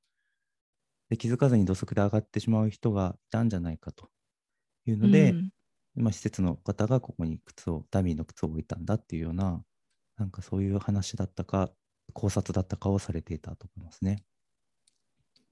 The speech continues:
Speaker 2: いやー、面白い、いいですね。
Speaker 1: 面白いなと思って。
Speaker 2: なるほどって感じ。
Speaker 1: うん。
Speaker 2: うん。
Speaker 1: これとても面白い話だったんで、ぜひ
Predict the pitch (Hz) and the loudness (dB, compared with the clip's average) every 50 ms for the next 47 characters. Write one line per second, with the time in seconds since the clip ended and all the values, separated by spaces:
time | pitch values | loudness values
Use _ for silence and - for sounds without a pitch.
0 | _ _ _ - 220 196 190 190 196 190 190 190 226 226 202 247 233 214 202 196 | _ _ _ -6 -4 -4 -2 -2 -2 -4 -4 -6 -8 -10 -10 -8 -4 -2 -2 -2
1 | 190 - - 208 196 185 - 202 202 180 165 151 151 - - 151 147 156 156 - | -2 -2 -2 -4 -4 -2 0 2 2 2 2 0 -2 -4 -4 -4 -2 -2 -2 -4
2 | - 90 - - 170 160 160 156 165 165 185 190 - 175 170 160 143 85 85 165 | -6 -6 -4 -2 -2 0 2 2 2 4 4 4 4 4 4 2 2 0 -4 -4
3 | - - 151 151 151 165 151 151 151 - - _ _ _ _ _ _ _ - 90 | -2 0 0 0 0 0 0 0 -2 -2 -6 _ _ _ _ _ _ _ -10 -2
4 | 90 185 196 196 196 196 190 175 151 - - _ _ _ _ _ _ _ _ _ | 2 4 6 6 6 6 6 4 2 -2 -6 _ _ _ _ _ _ _ _ _
5 | _ _ _ - 135 131 - 139 143 143 139 139 139 131 127 - _ - 123 123 | _ _ _ -14 -14 -12 -8 -2 2 4 6 6 6 4 2 -2 _ 2 2 2
6 | 127 120 - 127 127 123 117 104 98 104 98 95 - 95 90 - - 87 85 82 | 2 2 2 2 4 4 4 4 2 0 -4 -4 -6 -10 -12 -10 -10 -10 -8 -6
7 | 90 87 - - - 87 82 82 | -6 -6 -6 -6 -8 -8 -8 -10